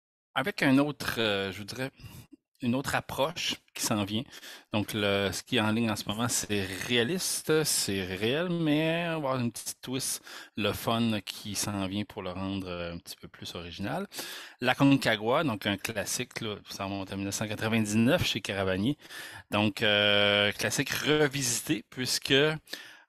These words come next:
euh, cette année, ça a été la deuxième édition de la nouvelle manière de le faire. Je vous le présenterai tantôt et c'est, ça a été super bon.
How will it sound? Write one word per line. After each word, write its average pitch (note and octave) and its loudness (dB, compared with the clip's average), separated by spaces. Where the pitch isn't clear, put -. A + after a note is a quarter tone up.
euh, G#2 0
cette - -2
année, A2+ 0
ça A#2 -2
a - -2
été - -6
la G#2 -2
deuxième A2 0
édition A#2 -2
de G2+ -2
la G#2 -2
nouvelle G2+ -2
manière G2 -2
de G2+ -8
le F2+ -4
faire. A2+ -4
Je G2+ -12
vous G2 -12
le F2+ -14
présenterai F#2 -8
tantôt F#2+ -10
et G2+ -8
c'est, - -4
ça - -4
a F#2 -2
été G2+ -8
super A2 -6
bon. G2+ -6